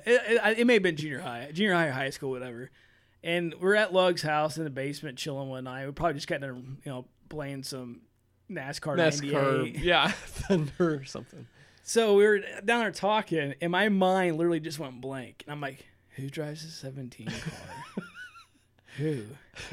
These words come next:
Speaker 1: And Sokka and Luggs look at me like, "Are you serious?"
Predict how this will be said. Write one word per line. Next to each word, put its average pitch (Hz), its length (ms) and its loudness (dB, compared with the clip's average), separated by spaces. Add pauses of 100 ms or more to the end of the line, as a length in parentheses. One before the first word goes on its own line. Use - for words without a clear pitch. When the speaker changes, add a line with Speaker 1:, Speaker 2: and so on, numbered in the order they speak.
(420)
Speaker 1:
And 156 220 -6 (500)
Sokka 175 680 -2
and 127 220 -8
Luggs 147 380 -2
look 147 200 -6
at 131 120 -8
me 127 80 -10
like, 117 200 -16
"Are 127 60 -18
you 131 140 -10
serious?" 143 440 -12